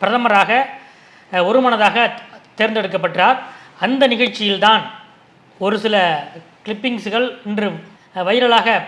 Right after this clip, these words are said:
பரவி, பாரதிய ஜனதா கட்சிக்குள்ளேயே ஒரு உட்கட்சி மோதல் மிக தீவிரமாக இருக்கிறது, அதற்கு இதுதான் சாட்சி என்று இன்று, இன்று பகல் முழுவதும்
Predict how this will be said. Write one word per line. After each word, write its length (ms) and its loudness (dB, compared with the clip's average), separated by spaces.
பரவி, 560 0
பாரதிய 300 2
ஜனதா 320 0
கட்சிக்குள்ளேயே 960 -2
ஒரு 460 2
உட்கட்சி 520 -4
மோதல் 420 -4
மிக 160 -2
தீவிரமாக 500 0
இருக்கிறது, 640 -2
அதற்கு 320 -2
இதுதான் 300 -2
சாட்சி 640 -2
என்று 520 -2
இன்று, 320 -4
இன்று 160 -8
பகல் 480 0
முழுவதும் 600 -2